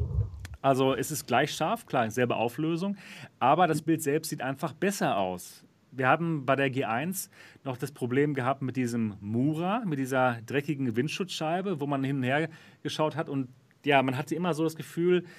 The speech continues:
da ist teilweise irgendwas dreckig. <laughs> Das ist eben Mura, wo nicht immer genau dieselben Farbwerte ge-, erzielt werden bei gleichfarbigen Flächen.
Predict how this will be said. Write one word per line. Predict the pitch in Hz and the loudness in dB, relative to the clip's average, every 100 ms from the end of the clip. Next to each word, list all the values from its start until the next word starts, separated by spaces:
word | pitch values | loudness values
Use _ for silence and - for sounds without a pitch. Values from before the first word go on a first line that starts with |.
| - - - | -20 -20 -6
da | 139 | 0
ist | 160 160 | 0 4
teilweise | 156 160 151 160 160 147 151 151 151 156 - _ _ _ - | 4 4 4 4 4 2 4 4 4 0 -8 _ _ _ 0
irgendwas | 160 180 185 | 2 4 2
dreckig. | - 247 - 113 - - - - | 2 -2 -2 -4 -4 -8 -12 -4
<laughs> | 156 107 156 - | -2 -2 -4 -4
Das | 139 | -4
ist | 185 | -2
eben | 160 175 151 - 143 | 2 2 0 -6 -2
Mura, | 131 196 233 117 135 185 - - - - - 127 | 6 8 8 8 8 6 -2 -8 -8 -8 -8 2
wo | 147 165 160 - - - | 8 10 10 6 -8 -4
nicht | 156 170 | -2 2
immer | 175 170 | 6 6
genau | 156 151 160 | 6 8 8
dieselben | 156 135 147 147 147 143 | 6 6 6 6 2 0
Farbwerte | 123 147 156 117 101 | 4 4 6 4 4
ge-, | 98 104 104 | 2 0 -4
erzielt | 107 - 117 92 | -4 2 4 4
werden | 95 95 | 2 0
bei | 90 101 | 2 2
gleichfarbigen | 101 110 120 - 120 113 113 110 | 6 6 6 0 4 6 6 0
Flächen. | - 110 101 | 2 0 0